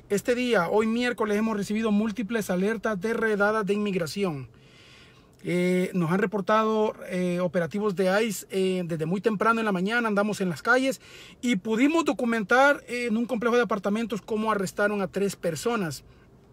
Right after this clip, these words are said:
Detuvieron a tres personas, eh, inmigrantes indocumentados, y ya están a manos de inmigración, obviamente. Pero desde entonces, desde que este operativo ocurrió esta mañana, las alertas se han disparado. Hemos ido a ver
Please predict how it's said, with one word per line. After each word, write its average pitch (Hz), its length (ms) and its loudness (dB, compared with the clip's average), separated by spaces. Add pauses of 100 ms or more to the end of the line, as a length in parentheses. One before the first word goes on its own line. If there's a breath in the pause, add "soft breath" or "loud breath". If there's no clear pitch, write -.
(400)
Detuvieron 185 440 -2
a 226 60 -2
tres 240 160 2
personas, 226 720 -4
eh, 180 300 -4
inmigrantes 180 580 -4 (340 loud breath)
indocumentados, 220 840 2 (480 loud breath)
y 269 240 4
ya 220 200 8
están 240 300 6
a 240 60 4
manos 226 240 0
de 233 80 -2
inmigración, 220 580 0
obviamente. 175 580 -2 (360 loud breath)
Pero 294 340 8
desde 220 200 4
entonces, 277 520 4
desde 196 320 2
que 208 160 0
este 226 200 0
operativo 247 420 2
ocurrió 226 420 0
esta 240 160 0
mañana, 226 560 -2 (400 soft breath)
las 170 160 0
alertas 208 380 4
se 233 60 2
han 226 60 2
disparado. 220 460 4
Hemos 196 180 4
ido 220 160 0
a 208 60 4
ver 208 220 2